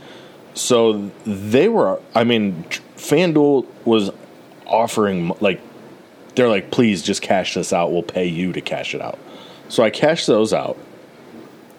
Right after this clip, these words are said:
You know, I coulda, like, if it, they woulda covered, I would've won thirty. But when they were up ten nothing,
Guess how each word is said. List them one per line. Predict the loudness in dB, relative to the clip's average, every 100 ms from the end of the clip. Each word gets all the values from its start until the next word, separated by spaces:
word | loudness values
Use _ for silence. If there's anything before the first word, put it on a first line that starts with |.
| -2
You | 2
know, | 4
I | 2
coulda, | 2 4 2 0 0
like, | 2 2 2
if | 0
it, | 0 2
they | 2
woulda | 4 2
covered, | 2 0 2 0 -2 -6 -18 -20 -20 -6
I | 0
would've | 2 4 2 2
won | 2 2 -2
thirty. | -8 -18 -20 0 2 4 2 0 -2 -4 -6 -14 -20 -20 -20 -20 -2
But | 0
when | 2 2
they | 2
were | 2
up | 2 -2 -4
ten | -2 0 0 2
nothing, | 2 0 -2 -2 -2 -6